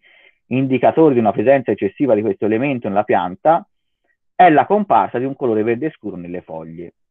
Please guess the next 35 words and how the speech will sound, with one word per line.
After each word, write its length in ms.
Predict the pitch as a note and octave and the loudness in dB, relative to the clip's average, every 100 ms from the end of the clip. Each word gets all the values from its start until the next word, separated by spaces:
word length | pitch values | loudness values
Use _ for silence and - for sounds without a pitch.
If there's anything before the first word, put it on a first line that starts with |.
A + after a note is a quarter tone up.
| _ _ | _ _
E 100 | - | -4
qui 180 | - D3+ | -2 -2
poi 280 | - A#2+ B2 | 0 2 2
la 100 | B2 | 2
prossima 340 | G2+ F2+ C3+ | -2 -6 -6
volta 540 | C#3 G2+ F#2+ - A#2+ - _ _ _ _ | -4 -4 -6 -6 -6 -6 _ _ _ _
vedremo, 460 | G2+ G2 F#2+ A2 - | -6 -2 -2 -2 -6
cioè 160 | - D#2 | -8 -12
lunedì, 480 | - A#2 B2+ B2+ - _ _ _ _ _ | -8 -4 0 0 -2 _ _ _ _ _
le 140 | D3 | 0
principali 600 | C#3 C#3+ C#3 C3 D#3 C3 | 2 0 0 2 4 4
conseguenze 560 | G#2+ A2 B2 C#3 A2+ A#2+ | 2 0 2 2 2 0
negative 720 | D3 G3+ C#3+ G#2+ F#2+ F2+ - | 2 2 2 0 0 -2 -8
di 120 | _ C3 | _ -4
un 100 | C#3 | -2
eccesso 640 | A#2+ - F#2 E2 - - | -4 -4 -4 -4 -8 -16
di 140 | - B2+ | -4 0
azoto, 640 | A#2 A2 C#2+ G#1+ - - - | 0 -4 -12 -12 -16 -18 -12
va 100 | F#2+ | -6
bene? 360 | G#2+ G#2+ A2+ - _ _ _ _ | -6 -6 -8 -14 _ _ _ _
Naturalmente 480 | - D3 D#3+ B2+ A2 | -2 0 2 0 0
perché 500 | C3+ B2+ - A2 - | 0 0 0 -2 -2
si 80 | A2+ | -4
vede 160 | A2 | -2
il 80 | G#2+ | -2
verde 320 | G2+ G#2 G2 F#2+ | -2 -2 -4 -6
scuro? 260 | - F2 D#2 | -8 -10 -10
Per, 220 | E2+ F#2 | -12 -14
per 140 | - G2+ | -10 -8
lo 100 | G2 | -6
stesso 280 | - G2 G2+ | -6 -6 -4
discorso, 480 | F2 - A#2+ E2+ - | -4 0 0 -2 -12
cioè 140 | - _ | -20 _
se 100 | A2 | -2
mancava 720 | A2+ A#2+ A#2+ A#2 C#3+ B2 | 0 0 2 4 6 4